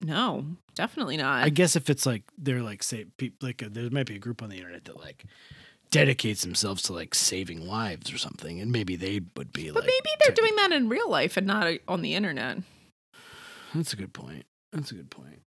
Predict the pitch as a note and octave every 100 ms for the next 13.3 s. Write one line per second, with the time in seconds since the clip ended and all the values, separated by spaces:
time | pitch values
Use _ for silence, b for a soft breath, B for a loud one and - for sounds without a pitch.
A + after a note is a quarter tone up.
0 | _ - A3 A3+ C#4+ A3+ F3+ D#3 C3 C#3+
1 | C3 A#2+ C3+ B2 A2+ B2 G#2+ G2+ A2+ A#2
2 | G#2+ - F2+ E2+ D#2+ - F2+ G2 G#2 F#2+
3 | F#2+ G2 F2 C#2+ _ - E3 C3+ A2+ G3
4 | G3 G#3+ F4 G#4 A#4 A4+ F#4+ A#3+ G3+ F3+
5 | F3 A3+ A#3+ G3 F3 F3 - F#3 - F3
6 | D#3+ D#3 F3 D3+ - F3 A#3 - E3 -
7 | C#3+ - D3 - C#3+ C3+ A2 D3+ D3+ E4+
8 | F#4 F4+ - - C3 C3 - D#3 D3 -
9 | - - - E3+ - G3 F#3 E3 F3+ F3+
10 | F3+ - - D#3 C3+ G3 - - G2 F2+
11 | A2+ G#3 C#3+ - A2+ G2+ - B2+ - C3
12 | G#3+ C4 - - - G3+ G3 G3 A3+ G#3+
13 | G3+ G3+ G3+